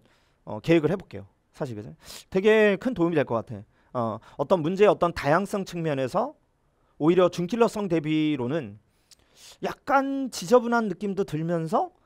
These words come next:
하지만, 어, 행동의학적으로 좀 평가원스럽게 문제를 우리가 풀어냈을 때 뭔가 도움이 될 것 같은, 어, 그런 류의 어떤 문항들을 가지고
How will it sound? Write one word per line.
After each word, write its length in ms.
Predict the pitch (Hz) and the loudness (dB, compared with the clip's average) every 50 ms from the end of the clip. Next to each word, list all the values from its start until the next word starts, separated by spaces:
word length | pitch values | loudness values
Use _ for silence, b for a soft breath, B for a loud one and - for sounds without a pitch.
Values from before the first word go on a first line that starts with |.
| _ _ _ | _ _ _
하지만, 580 | - - 277 - 254 226 226 233 226 220 220 - _ _ _ _ _ _ _ _ - | -8 -8 -4 -4 0 2 2 2 2 0 -4 -12 _ _ _ _ _ _ _ _ -4
어, 180 | 135 127 123 | -2 -2 -2
행동의학적으로 800 | 131 196 247 233 262 254 240 233 220 208 175 - 202 185 180 180 | -2 -2 -2 0 0 0 2 2 2 2 0 0 -2 0 0 0
좀 180 | 170 175 165 156 | -2 -4 -6 -6
평가원스럽게 640 | - 254 277 - 269 254 233 190 202 - - 196 | -6 -6 0 0 0 0 2 -2 -6 -4 -4 -4
문제를 280 | 139 135 143 160 151 135 | -4 -2 -2 -2 -4 -4
우리가 220 | 123 127 135 139 | -2 0 0 -2
풀어냈을 500 | - - - 226 240 202 139 - - 117 | -2 -2 -4 -4 -4 -4 -4 -6 -8 -8
때 260 | - - - - 330 _ - | -6 -6 -6 -6 -6 _ -6
뭔가 260 | 139 143 160 160 147 | -4 -2 0 0 0
도움이 240 | - 160 156 156 139 | 0 -2 -4 -4 -4
될 100 | 120 117 | -6 -6
것 100 | - 110 | -6 -6
같은, 320 | 101 101 _ - 135 196 - _ _ _ _ - | -10 -10 _ -10 -14 -14 -14 _ _ _ _ -8
어, 160 | 127 120 107 98 | -8 -8 -6 -2
그런 280 | - 175 226 247 240 | 2 4 6 6 6
류의 100 | 220 208 | 4 4
어떤 300 | 190 139 - - 156 143 | 2 2 4 2 -2 -2
문항들을 380 | 117 127 151 147 135 127 135 147 | 0 -2 -2 -2 -2 -2 -4 -4
가지고 460 | 135 107 101 117 117 190 185 123 - | -4 -6 -8 -8 -6 -6 -6 -6 -8